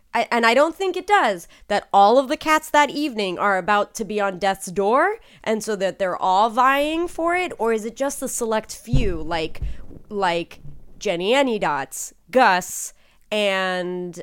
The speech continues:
uh, Grisabella? Like, it seems like there's a much clearer age discrepancy between some of the older cats and the younger cats, but they approach this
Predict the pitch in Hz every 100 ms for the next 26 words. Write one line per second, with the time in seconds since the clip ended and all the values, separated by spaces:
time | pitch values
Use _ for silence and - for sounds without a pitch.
0 | - 185 175 165 160 160 170 180 170 160
1 | 202 190 165 156 165 - _ - 233 294
2 | - 320 320 294 277 233 214 208 202 214
3 | 226 - - 220 220 208 196 185 180 175
4 | _ _ _ - 247 254 190 170 220 -
5 | - 220 - 196 - 175 156 170 185 185
6 | 185 180 190 185 165 - 294 311 269 254
7 | 208 190 - 180 175 185 180 170 - 131
8 | - - 185 190 185 - - - 294 359
9 | 359 - 175 165 - -